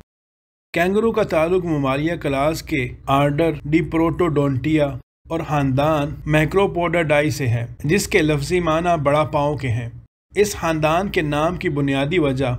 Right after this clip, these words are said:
इनकी पिछली टांगें और पाँव हैं, जो काफ़ी लंबे और मजबूत होते हैं और एक खास किस्म की हरकत में मदद देते हैं, जिसको हॉपिंग कहा जाता है।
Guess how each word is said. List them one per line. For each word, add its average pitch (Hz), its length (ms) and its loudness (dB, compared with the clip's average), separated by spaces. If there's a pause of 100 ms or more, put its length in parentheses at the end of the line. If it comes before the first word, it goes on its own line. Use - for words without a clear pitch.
इनकी 196 280 0
पिछली 175 380 0
टांगें 123 480 0
और 180 240 -4
पाँव 165 320 2
हैं, 123 340 -4
जो 165 140 -4
काफ़ी 190 400 0
लंबे 156 460 2
और 175 160 2
मजबूत 135 560 0
होते 127 240 -2
हैं 120 260 -2 (320)
और 165 140 2
एक 170 200 0
खास 147 440 2
किस्म 175 380 -2
की 165 140 0
हरकत 135 440 0
में 160 100 0
मदद 143 280 2
देते 123 260 0
हैं, 123 380 -2
जिसको 175 400 2
हॉपिंग 151 500 0
कहा 139 260 0
जाता 123 320 0
है। 117 180 -2